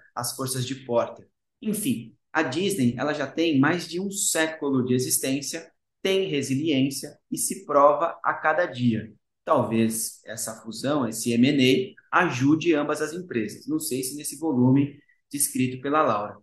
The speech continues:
Bom, o aumento de portfólio de filmes, exemplo Marvel, Star Wars, pode ajudar a Apple, é, a ganhar é, dinheiro com isso também. E, especificamente nessa captura de sinergias, tem possibilidade de redução de custos,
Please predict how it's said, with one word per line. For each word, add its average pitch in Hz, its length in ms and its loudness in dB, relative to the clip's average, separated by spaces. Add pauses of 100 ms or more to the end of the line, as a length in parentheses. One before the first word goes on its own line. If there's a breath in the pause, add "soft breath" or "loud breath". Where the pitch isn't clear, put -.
(420)
Bom, 160 240 2
o 185 80 0
aumento 202 340 0
de - 120 -6
portfólio 127 760 -2
de 131 120 -4
filmes, 151 760 0
exemplo 123 480 -2
Marvel, 117 540 2
Star 117 320 -4
Wars, 131 580 2 (160)
pode 131 240 0
ajudar 160 280 2
a 156 240 2
Apple, 110 320 -8 (220)
é, 104 400 -12
a 117 100 -2
ganhar 123 640 2 (240)
é, 117 260 -2
dinheiro 131 580 0
com 143 120 4
isso 139 180 2
também. 127 440 2 (340)
E, 151 420 2
especificamente 160 600 2
nessa 139 180 0
captura 123 380 2
de 120 80 2
sinergias, 120 720 4
tem 170 220 0
possibilidade 117 880 2
de 120 140 -2
redução 113 460 2
de 135 160 2
custos, 160 680 2